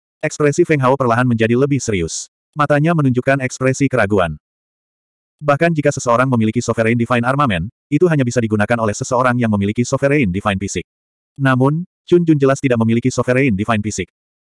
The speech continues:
Lebih jauh lagi, kipas itu sepertinya memiliki dunianya sendiri. Setiap kali Feng Hao menyerang,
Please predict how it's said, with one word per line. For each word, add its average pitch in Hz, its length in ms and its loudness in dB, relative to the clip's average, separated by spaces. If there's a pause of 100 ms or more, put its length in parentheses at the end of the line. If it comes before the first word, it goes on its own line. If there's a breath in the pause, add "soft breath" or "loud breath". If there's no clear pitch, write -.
(480)
Lebih 147 240 4
jauh 143 200 2
lagi, 123 360 0 (160)
kipas 160 240 2
itu 151 160 -2
sepertinya 131 400 0
memiliki 110 400 0
dunianya 113 440 0
sendiri. 90 400 -2 (360)
Setiap 147 320 0
kali 143 240 2
Feng 139 160 0
Hao 123 160 2
menyerang, 123 400 2